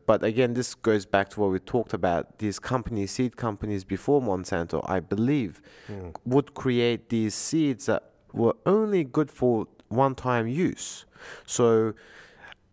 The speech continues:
Speaker 1: yeah, I think that's what the argument was. And I'm not sure if that argument holds water, you know, because, um, I, I did a project in my undergrad for this leadership program where, you know, I was working on small-scale farming. And this is a, but this is a good segue for the next,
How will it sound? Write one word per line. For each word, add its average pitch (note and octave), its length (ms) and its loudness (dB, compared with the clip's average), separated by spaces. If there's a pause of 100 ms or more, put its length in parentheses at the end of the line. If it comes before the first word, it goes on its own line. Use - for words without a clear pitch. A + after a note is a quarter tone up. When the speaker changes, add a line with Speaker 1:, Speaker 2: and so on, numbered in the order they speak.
(340)
Speaker 1:
yeah, C3+ 260 2
I B2 40 2
think F#3+ 240 0
that's E3 220 2
what D3+ 120 4
the A#2 200 2
argument A#2 500 2
was. F2 260 0
And A#2+ 180 2
I'm C3+ 200 0
not F3 140 2
sure E3+ 240 2
if - 80 -4
that A#2+ 160 2
argument B2 420 2 (120)
holds A#2+ 280 0
water, A#2+ 500 0
you G#2+ 140 -6
know, G#2+ 160 0
because, A2 680 0
um, G2 500 -4
I, A#2+ 100 0 (100)
I - 40 -2
did C#3 160 -2
a C#3+ 60 0
project B2+ 500 -2
in B2 60 -4
my G2+ 160 0
undergrad G#2 440 -2
for - 140 -6
this F2+ 220 -8
leadership G2+ 400 -4
program F#2 420 -2
where, F2 240 0 (400)
you G2+ 80 -2
know, F#2 220 0
I E2 40 0
was F#2+ 180 0
working G2+ 440 0
on F#2 140 -2
small-scale A2 560 0
farming. A#2 340 2
And A#2+ 80 -2
this C#3 140 -2
is C#3+ 120 2
a, A#2 120 4 (280)
but E3 120 6
this F3 140 0
is F#3+ 100 6
a E3 80 8
good E3+ 160 8
segue D#3+ 520 6
for - 140 -4
the C3 100 2
next, D3+ 380 2